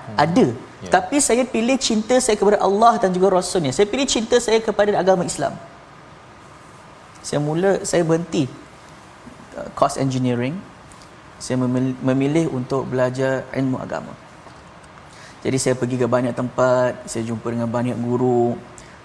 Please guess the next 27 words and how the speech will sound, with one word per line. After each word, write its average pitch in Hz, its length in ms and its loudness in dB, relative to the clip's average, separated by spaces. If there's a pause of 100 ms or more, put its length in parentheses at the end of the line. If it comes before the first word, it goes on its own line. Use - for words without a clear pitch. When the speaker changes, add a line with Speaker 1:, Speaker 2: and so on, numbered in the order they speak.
(100)
Speaker 2:
Kemudian 117 240 0
saya 139 160 0
dapat 120 160 -4
cadangan 117 400 0
ini 120 240 -2
untuk 117 320 -4
belajar 113 160 0
di 113 160 -6
Syam 135 480 2
kerana, 127 560 0 (400)
uh, 117 80 2
kekuatan 151 720 2
mereka 143 320 2
dalam 135 240 2
berhujah 127 560 2 (320)
Speaker 1:
Mhm. 107 320 -14
Speaker 2:
menggunakan 120 540 2 (260)
ayat-ayat 113 320 0
Quran 131 380 2 (100)
dan 117 80 -2
juga 117 160 -4
hadis, 123 560 -4
kekuatan 120 480 -2
mereka 123 320 -6 (240)
terkenal 127 400 0
di 117 80 -4
situ. 117 320 -8